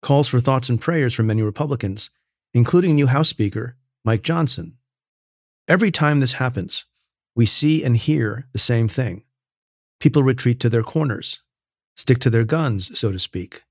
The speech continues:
Not a mind is changed. Not a thing is changed.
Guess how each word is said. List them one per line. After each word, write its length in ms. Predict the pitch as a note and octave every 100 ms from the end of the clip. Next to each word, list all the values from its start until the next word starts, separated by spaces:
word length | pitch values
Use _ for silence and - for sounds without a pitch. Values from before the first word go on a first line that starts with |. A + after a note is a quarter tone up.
| _ _ _ _
Not 140 | A2+ A#2
a 20 |
mind 320 | A#2 D#3 F3+
is 100 | E3+
changed. 580 | - - C3+ F#2 - - _ _ _ _ _ _ _ -
Not 100 | B2
a 40 |
thing 240 | B2 G#3 A#3
is 120 | C3
changed. 520 | - F2 - - -